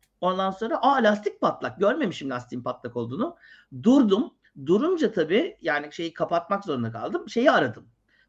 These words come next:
Call center'larını aradım. Tabii call center'larını arayınca maçı kapatmak zorunda kaldık.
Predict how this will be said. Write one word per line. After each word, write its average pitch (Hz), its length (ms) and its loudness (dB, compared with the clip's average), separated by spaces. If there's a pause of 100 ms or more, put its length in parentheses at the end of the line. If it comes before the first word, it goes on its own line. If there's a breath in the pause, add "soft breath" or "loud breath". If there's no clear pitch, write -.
Call 277 200 4
center'larını 127 580 0
aradım. 95 260 -16 (320 soft breath)
Tabii 190 240 -2
call 247 160 2
center'larını 233 500 -2
arayınca 277 540 -2 (160)
maçı 156 240 -2
kapatmak 277 480 0
zorunda 131 340 -2
kaldık. 120 520 -6